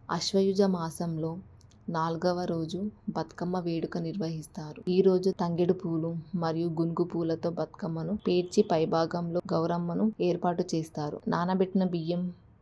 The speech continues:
పాలు, బెల్లం కలిపి నైవేద్యంగా బతుకమ్మకు సమర్పిస్తారు. ఐదవ రోజు అట్ల బతుకమ్మ. ఆశ్వయుజ మాసంలో ఐదవ రోజు అట్ల బతుకమ్మ వేడుకను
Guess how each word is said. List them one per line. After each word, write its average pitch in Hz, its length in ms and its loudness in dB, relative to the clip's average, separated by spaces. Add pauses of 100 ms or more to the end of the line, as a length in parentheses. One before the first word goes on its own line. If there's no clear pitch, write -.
పాలు, 165 320 2
బెల్లం 165 440 0
కలిపి 170 520 -4
నైవేద్యంగా 175 760 0
బతుకమ్మకు 170 760 -2
సమర్పిస్తారు. 165 800 -6 (140)
ఐదవ 170 360 6
రోజు 180 360 2 (120)
అట్ల 170 220 2
బతుకమ్మ. 151 580 -2 (540)
ఆశ్వయుజ 196 480 4
మాసంలో 170 680 0 (260)
ఐదవ 156 360 2
రోజు 180 300 -2 (100)
అట్ల 160 220 -4
బతుకమ్మ 165 500 -4
వేడుకను 160 580 -4